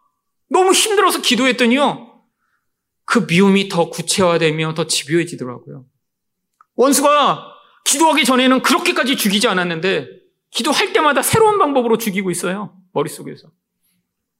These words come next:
여러분, 이게 인간의 본질입니다. 하나님이 요구하시는 건 그래서 우리로 말미암아 불가능한 생명을 가진 자들만 사랑하는 그 사랑을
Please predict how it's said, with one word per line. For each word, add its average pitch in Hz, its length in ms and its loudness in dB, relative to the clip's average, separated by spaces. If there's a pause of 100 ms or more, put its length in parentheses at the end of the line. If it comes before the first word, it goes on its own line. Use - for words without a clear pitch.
(320)
여러분, 285 180 -2
이게 220 640 0
인간의 214 340 -6
본질입니다. 156 640 -14 (800)
하나님이 311 340 0
요구하시는 240 520 4
건 240 480 2
그래서 214 600 -2 (720)
우리로 285 600 2 (260)
말미암아 247 580 2
불가능한 180 800 -2 (640)
생명을 349 680 2
가진 294 420 0
자들만 269 480 2
사랑하는 247 500 0
그 247 140 -2
사랑을 185 760 -4